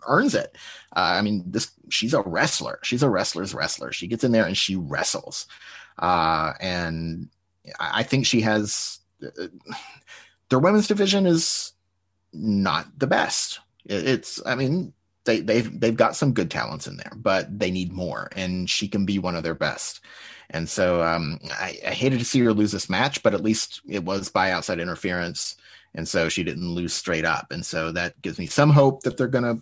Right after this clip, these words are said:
put a little, a little, um, i-, invest in her a little bit and give her the chance. She's, she's tiny. She's really, really short. She's, like, under five feet tall. Um,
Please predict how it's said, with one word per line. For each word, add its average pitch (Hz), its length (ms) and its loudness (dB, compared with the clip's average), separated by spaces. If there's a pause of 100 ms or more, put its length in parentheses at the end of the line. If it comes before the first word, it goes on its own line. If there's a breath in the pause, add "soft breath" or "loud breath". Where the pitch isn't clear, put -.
(100)
put - 240 -4 (380)
a 120 40 -4
little, 110 580 2
a 101 40 0
little, 104 560 2
um, 95 440 0 (240)
i-, 85 300 -4
invest 131 320 4
in 117 80 2
her 113 140 4
a 110 40 6
little 110 180 4
bit 113 200 6 (720 soft breath)
and 90 280 -4
give 98 140 -4
her 101 100 -2
the 95 100 -6
chance. 101 280 -4
She's, - 340 -4
she's - 220 -8
tiny. 120 500 -2
She's 104 240 -8
really, 127 240 0
really 120 220 2
short. 113 320 -2
She's, 98 140 -12
like, 95 100 -10
under 90 160 -4
five - 280 -6
feet 104 180 -10
tall. - 340 -6 (500 loud breath)
Um, 80 500 0